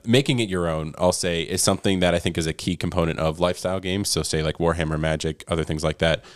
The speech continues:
Um, but there's nothing I can do. Like, the Marquis de Cat is gonna be the same Marquis de Cat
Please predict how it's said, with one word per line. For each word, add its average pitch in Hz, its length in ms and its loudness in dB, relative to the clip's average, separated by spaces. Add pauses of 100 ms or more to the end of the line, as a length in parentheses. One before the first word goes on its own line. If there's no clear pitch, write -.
(220)
Um, 95 140 4
but 95 100 -2
there's 101 140 -2
nothing 135 220 0
I 113 80 0
can 95 180 -2
do. 90 280 0
Like, 80 180 0
the - 60 -2
Marquis 85 300 2
de 85 120 2
Cat 82 280 2
is - 120 -2
gonna 85 240 0
be 82 160 -2
the 80 120 -2
same 82 420 2
Marquis 78 280 -2
de 73 140 -2
Cat 78 400 0